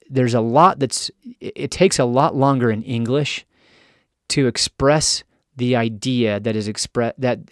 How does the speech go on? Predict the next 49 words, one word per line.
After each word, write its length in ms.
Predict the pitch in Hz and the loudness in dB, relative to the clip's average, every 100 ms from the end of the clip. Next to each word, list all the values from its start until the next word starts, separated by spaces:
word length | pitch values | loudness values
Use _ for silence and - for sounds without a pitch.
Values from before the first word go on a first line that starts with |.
| - - - _ | -20 -20 -20 _
that 160 | 127 120 | 0 2
is 360 | 113 104 - - _ _ _ _ | 2 0 -6 -10 _ _ _ _
that 300 | 135 131 120 | -2 2 2
one 300 | 127 147 131 | 2 4 4
word 240 | 127 110 | 6 4
of 80 | 101 | 2
duchas. 680 | 120 117 - 101 95 - - _ _ _ _ - | 0 0 -2 -8 -8 -10 -12 _ _ _ _ -6
We 200 | 135 135 | 0 0
don't 140 | 135 | 0
have 200 | 131 131 | 0 0
one 340 | 110 120 127 | 2 0 2
word 200 | 117 117 | 4 4
in 100 | 107 | 2
English 400 | 107 110 101 98 | -2 -4 -6 -8
that 220 | - 98 - _ _ _ | -8 -8 -8 _ _ _
r-, 120 | 110 - _ | -14 -14 _
is 120 | 113 | -10
the 100 | 101 | -8
same 260 | - 107 95 | -6 -6 -8
as 120 | 90 | -8
that. 200 | 95 92 | -8 -8
It 80 | - | -6
takes 300 | - 120 - | -4 -2 -2
us, 160 | 104 107 | -2 -4
like, 160 | 98 | -4
a 40 | - | -6
paragraph. 760 | - 107 98 92 87 90 - - _ - - - - _ _ _ - - | -4 -2 -2 -4 -6 -8 -12 -20 _ -20 -20 -20 -20 _ _ _ -20 0
But 100 | 143 | 4
maybe 240 | 147 151 | 6 8
you 160 | 143 123 | 6 4
can 220 | 127 104 | 2 -2
simplify 560 | - 117 107 - 107 104 | -2 0 -2 0 0 0
it 140 | 104 | -2
to, 400 | - 110 101 98 _ - - _ _ | -2 0 0 -4 _ -20 -20 _ _
it's 240 | 127 - | -6 -4
not, 300 | 135 143 147 - | 2 2 2 -2
it's 160 | - - | -6 0
not 160 | 175 | 0
just 220 | 170 175 - | 4 2 4
the 100 | 127 | 2
land 400 | 113 113 117 113 | 2 2 2 0
that 80 | |
this 160 | 107 - | -2 -4
kindred 320 | - 113 104 | -4 -2 -2
inherits, 560 | 95 - - 107 101 - | -4 -8 -4 -2 -2 -2
but 160 | 123 | -2
it's 140 | 113 - | -2 -2
the 100 | 107 | -6
heritage 880 | - - 165 147 - 113 101 107 | -6 0 2 2 0 -2 -2 -6